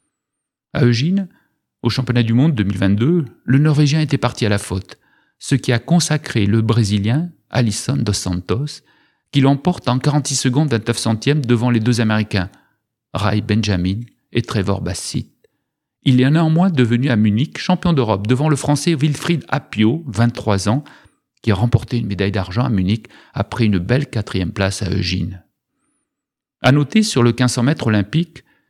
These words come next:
la victoire de notre Norvégien, Jakob Ingebrigtsen, en trois minutes vingt-huit secondes trente-deux centièmes, nouveau record d'Europe. Il devance le Kenyan Timothy Cheruiyot, pourtant grand favori.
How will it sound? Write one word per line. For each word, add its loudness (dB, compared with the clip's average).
la 4
victoire 0
de 0
notre 2
Norvégien, -2
Jakob -2
Ingebrigtsen, -2
en 0
trois 0
minutes 0
vingt-huit -2
secondes -2
trente-deux -2
centièmes, -6
nouveau 4
record -2
d'Europe. -4
Il 4
devance 2
le 2
Kenyan 0
Timothy 0
Cheruiyot, 0
pourtant -2
grand -2
favori. -6